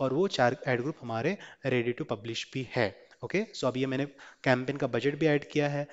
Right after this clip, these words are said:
सभी चीज़ें हो गई है और मेरा कैंपेन यहाँ पर आप देख सकते हो कि हमने किस तरह से सेट किया है। So, see guys,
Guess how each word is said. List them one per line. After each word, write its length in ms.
सभी 240
चीज़ें 280
हो 120
गई 160
है 120
और 220
मेरा 220
कैंपेन 480
यहाँ 200
पर 160
आप 260
देख 160
सकते 300
हो 120
कि 180
हमने 220
किस 200
तरह 140
से 140
सेट 300
किया 140
है। 60
So, 140
see 200
guys, 200